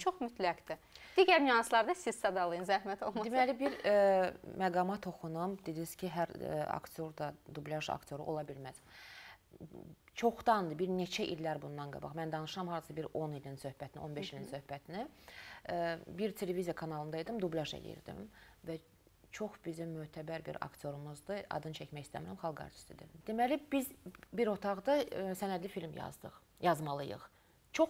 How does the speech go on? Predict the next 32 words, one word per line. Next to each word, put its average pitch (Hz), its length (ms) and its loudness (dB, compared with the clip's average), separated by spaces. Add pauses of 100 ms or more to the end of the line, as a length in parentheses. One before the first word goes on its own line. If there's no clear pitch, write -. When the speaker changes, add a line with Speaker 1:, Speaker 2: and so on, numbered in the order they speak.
Speaker 2:
azdır, 175 400 6
iki-üç - 320 -4
səhifə 208 380 0 (100)
olar 180 320 -2
ya 180 140 -4
olmaz 151 500 -10
belə. 196 300 -8 (480)
Ə, 185 100 -10 (140)
və 165 100 0
təbii 190 320 2
ki, 170 80 -4
qadın 170 320 2
yerlərini 147 380 -2
mən 226 160 -2
yazıram, 240 200 -4
kişi 185 200 -6
yerlərini 156 420 -8
o. 156 120 -8 (540)
İnan, 220 380 0 (140)
üç - 260 -8
gün 160 220 -6
gəldim, 165 500 -6
getdim 156 400 -8
mən 156 240 -10
ora, 160 320 -2
onu 165 200 -6
yazmaq 151 420 -6
üçün. 147 120 -8 (280)
Onda 196 340 0
da 269 80 6
belə 185 320 6
yox 170 240 4